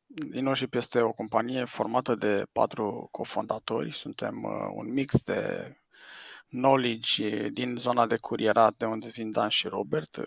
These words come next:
lucrând, eh, peste paisprezece ani în Cargus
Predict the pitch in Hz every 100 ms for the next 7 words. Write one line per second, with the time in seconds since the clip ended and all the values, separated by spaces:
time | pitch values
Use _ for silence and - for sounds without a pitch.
0 | - - - - 101 - 101 - - -
1 | _ - 107 - - 110 - 110 - -
2 | - 113 113 113 _ - - - 190 -
3 | 127 127 117 113 113